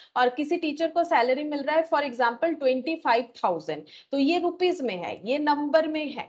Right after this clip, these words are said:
ठीक है। तो ये rupees और ये number, क्योंकि ये दोनों same unit नहीं है, same kind नहीं है, तो इनका रेशियो नहीं बन सकता है, ठीक है। इसके अलावा weight of one chi-, child, ठीक है, मान लो किसी का weight है ट्वेंटी फ़ाइव किलो for example, और age of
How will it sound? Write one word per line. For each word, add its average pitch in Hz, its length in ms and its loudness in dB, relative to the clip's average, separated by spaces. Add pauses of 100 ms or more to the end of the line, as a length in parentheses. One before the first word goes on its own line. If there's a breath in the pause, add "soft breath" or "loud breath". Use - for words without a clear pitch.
(100)
ठीक 277 180 -4
है। 269 100 0 (320 soft breath)
तो 247 60 -6
ये 285 120 -2
rupees 302 360 -2
और 294 120 0
ये 285 100 -6
number, 190 340 -4
क्योंकि 302 300 -4
ये 311 320 0
दोनों 311 340 -2
same 311 340 -6
unit 294 500 -2
नहीं 269 340 0
है, 165 140 -2
same 277 420 -4
kind 285 320 0
नहीं 240 260 0
है, 190 60 -2
तो 214 200 -8
इनका 285 380 0
रेशियो 269 420 -4
नहीं 226 360 -6
बन 165 160 -2
सकता - 400 -10
है, 156 220 -18
ठीक 262 160 -6
है। 330 160 0 (300 soft breath)
इसके 277 280 -2
अलावा 311 340 2 (120)
weight 311 280 0
of 339 180 4
one 269 220 2
chi-, 220 180 -6 (140)
child, 175 380 2
ठीक 294 140 -8
है, 285 80 -2
मान 269 140 0
लो 302 100 -4
किसी 294 280 -6
का 302 140 -2
weight 262 320 -2
है 320 100 4
ट्वेंटी 277 380 -2
फ़ाइव 202 260 2 (140)
किलो 151 320 -12
for 262 100 4
example, 220 480 -2 (340 loud breath)
और 247 140 4
age 285 240 0
of 320 180 2